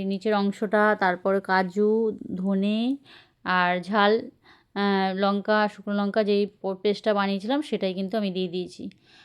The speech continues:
আর দা-, এর যে গোলমরিচগুলো দিয়েছি, সেই গোলমরিচেরও কিন্তু একটা ঝাল থাকে। তো সেই আন্দাজে আপনারা যে পরিমাণে ঝাল খাবেন, সেই পরিমাণে। এই রেসিপিটায় বেশি কিন্তু ঝালও আবার ভালো লাগবে না। দুটো শুকনো লঙ্কা, দুটো কাঁচা লঙ্কা দিলেই তাতেই কিন্তু ভালোই বেশ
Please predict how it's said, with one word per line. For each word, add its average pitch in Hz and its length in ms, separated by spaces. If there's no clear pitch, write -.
আর 190 200
দা-, 202 180
এর 208 220
যে 220 160
গোলমরিচগুলো 208 680
দিয়েছি, 233 280
সেই 202 160
গোলমরিচেরও 208 640
কিন্তু 233 240
একটা 233 180
ঝাল 185 340
থাকে। 185 320
তো 226 40
সেই 220 320
আন্দাজে 220 360
আপনারা 196 300
যে 196 180
পরিমাণে 220 400
ঝাল 202 240
খাবেন, 233 280
সেই 226 160
পরিমাণে। 202 340
এই 233 220
রেসিপিটায় 233 520
বেশি 202 280
কিন্তু 233 220
ঝালও 196 400
আবার 220 200
ভালো 196 260
লাগবে 208 280
না। 269 100
দুটো 202 220
শুকনো 214 280
লঙ্কা, 220 260
দুটো 202 220
কাঁচা 208 280
লঙ্কা 214 260
দিলেই 226 300
তাতেই 202 280
কিন্তু 208 260
ভালোই 196 320
বেশ 196 200